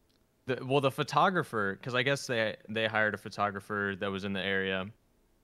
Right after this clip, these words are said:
or, like, a videographer. And the spot that we went to was one that he recommended. And he was like, "Yeah, it has a lot of good scenery." And so I, I, I put in the directions. We went there, and <laughs> it's just a huge parking lot and a bunch of, like,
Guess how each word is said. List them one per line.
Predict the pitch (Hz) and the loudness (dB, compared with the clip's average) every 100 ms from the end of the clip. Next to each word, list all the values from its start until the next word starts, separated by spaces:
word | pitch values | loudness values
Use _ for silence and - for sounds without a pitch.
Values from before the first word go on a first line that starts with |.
| _ _ _ - | _ _ _ -4
or, | 104 98 | 0 0
like, | 87 | 0
a | 90 | -4
videographer. | 90 92 90 92 85 95 - - - _ - | -4 -2 0 -2 -4 -6 -8 -16 -20 _ -4
And | 110 110 | 0 0
the | 107 | -2
spot | - 139 156 147 - | 2 4 6 4 0
that | 120 | 0
we | 117 | 0
went | 120 127 | 0 -2
to | 120 | -2
was | 104 104 | -2 -2
one | 107 | -2
that | 110 | -2
he | 104 113 | -2 -2
recommended. | 107 110 101 101 | 0 0 0 0
And | 98 | -2
he | |
was | 95 | -4
like, | 98 | -4
"Yeah, | 113 110 | -2 -2
it | |
has | 110 107 | -2 -4
a | |
lot | 104 101 | -2 -2
of | 98 92 - _ _ _ _ | 0 -2 -6 _ _ _ _
good | 113 101 | -4 -4
scenery." | - 107 101 92 | -4 -2 0 0
And | 95 | -2
so | 95 | 2
I, | 104 104 98 - | 4 4 0 0
I, | 113 107 | 2 2
I | |
put | - 131 | 0 -2
in | 120 | -2
the | |
directions. | 104 104 101 - 107 101 92 - - _ _ - | -2 0 0 0 -6 -6 -8 -12 -20 _ _ -6
We | |
went | 113 110 107 | -2 -2 0
there, | 107 104 104 110 | 2 2 0 -2
and | 107 101 | -4 -4
<laughs> | - - 190 156 | 6 8 8 6
it's | 160 - | 0 -2
just | - 123 - - - - - | -4 -4 -6 -16 -18 -20 -4
a | 110 | -2
huge | 110 - 175 196 190 - | -2 -2 2 2 2 2
parking | 139 131 120 | 2 2 0
lot | 104 98 95 - - - - | -2 0 0 -4 -12 -8 -2
and | 135 | 0
a | |
bunch | 110 139 147 | 2 0 0
of, | 170 | 0
like, | 127 | 0